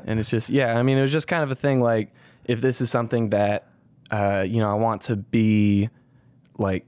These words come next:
absolutely central to my life, especially as I leave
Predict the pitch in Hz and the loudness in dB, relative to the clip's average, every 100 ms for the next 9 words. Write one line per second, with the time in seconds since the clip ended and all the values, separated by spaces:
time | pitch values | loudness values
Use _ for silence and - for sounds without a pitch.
0 | - 117 117 117 110 98 107 104 107 101 | -6 -6 -2 0 0 0 -2 0 0 0
1 | 101 101 117 139 123 - 104 120 107 104 | 0 0 0 0 -2 0 0 0 0 2
2 | 101 101 104 104 104 104 104 - | 0 2 2 4 2 0 -4 -10